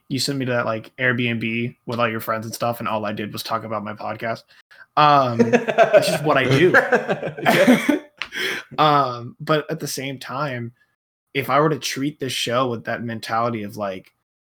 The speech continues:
Speaker 1: "Oh, I got time to sit down and watch, I don't know, like,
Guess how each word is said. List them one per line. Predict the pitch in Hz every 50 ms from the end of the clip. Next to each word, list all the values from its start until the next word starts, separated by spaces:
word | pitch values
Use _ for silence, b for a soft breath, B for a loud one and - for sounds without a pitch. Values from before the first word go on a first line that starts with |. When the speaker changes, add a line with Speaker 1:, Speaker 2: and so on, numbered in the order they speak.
| _ _ _ _ _ _ _ _ _ _ _ _ _ -
Speaker 1:
"Oh, | 160 156
I | 143 139 143
got | 151 143 139
time | - - 139 139 139 127
to | 131
sit | 123 - - 151 123 -
down | 131 127 131 131 139 135 131
and | 123 120 120
watch, | 123 123 127 123 120 - - - -
I | - 110
don't | 107 104
know, | 95 95 101 101 104
like, | 95 95 101 -